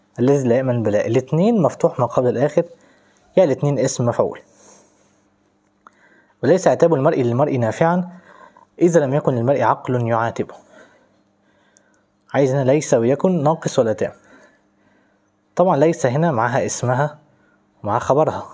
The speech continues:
ويكن هنا برضو معاها اسمها وخبرها، يعني في اتنين يا جماعة، اتنين ناقصين. ناقص يعني عايز اسم وخبر. آخر سؤال، أصبح الطلاب واثقين في قدرتهم على صنع المستقبل؟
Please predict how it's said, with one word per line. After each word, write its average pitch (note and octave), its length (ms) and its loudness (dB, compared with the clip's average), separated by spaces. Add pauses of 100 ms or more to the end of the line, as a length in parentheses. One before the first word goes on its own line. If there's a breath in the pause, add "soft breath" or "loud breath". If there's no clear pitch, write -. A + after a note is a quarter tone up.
(1160 soft breath)
ويكن D#3 300 2
هنا D3 140 0
برضو C3+ 200 0
معاها A#2 200 -2
اسمها G#2+ 340 -4
وخبرها، C#3 600 -2 (840 soft breath)
يعني B2+ 240 0
في - 140 -10
اتنين C3+ 220 -4
يا G#2+ 80 -2
جماعة، G#2+ 180 -2
اتنين A#2+ 240 -6
ناقصين. G2+ 520 -6 (100)
ناقص E3+ 340 -2
يعني A#2 120 -2
عايز A#2 220 -2
اسم - 240 -6
وخبر. - 360 -6 (1200 soft breath)
آخر D#3+ 180 0
سؤال، D3+ 320 2
أصبح D#3 340 0
الطلاب C3+ 340 2
واثقين C3+ 540 0
في D3 120 -8
قدرتهم C3+ 220 0
على B2 80 0
صنع C#3 180 -2
المستقبل؟ E3 520 -2